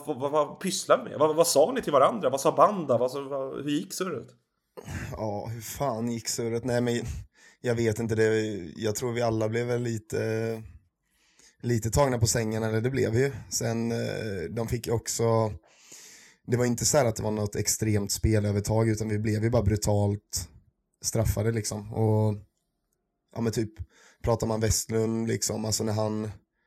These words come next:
Speaker 2: när han får kontra, kontra på det sättet som han fick i, i början av de matcherna, då är han ju,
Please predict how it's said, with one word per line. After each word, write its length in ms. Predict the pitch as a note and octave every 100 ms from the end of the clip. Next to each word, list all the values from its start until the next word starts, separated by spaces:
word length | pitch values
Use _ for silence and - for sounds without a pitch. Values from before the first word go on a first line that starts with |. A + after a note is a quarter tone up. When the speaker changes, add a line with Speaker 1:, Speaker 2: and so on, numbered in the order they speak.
| _ _ _ _ _
Speaker 2:
när 80 | C3
han 200 | A2+ C3
får 140 | - B2+
kontra, 760 | D3 C3+ B2+ C3+ C3+ B2 A#2+
kontra 380 | A#2+ B2+ A#2 A#2
på 60 | B2+
det 140 | A#2
sättet 360 | A2 A2 - G#2+
som 160 | A2+
han 120 | A2
fick 300 | G#2+ G#2+ -
i, 520 | A#2+ A#2 A2+ A2+ A2 -
i 80 | A2+
början 340 | A2+ G#2+ G#2+
av 80 | A2+
de 180 | A2 A2
matcherna, 440 | A2 - - A2+
då 100 | A2+
är 40 | A2+
han 140 | A2+
ju, 380 | G2+ G2 G2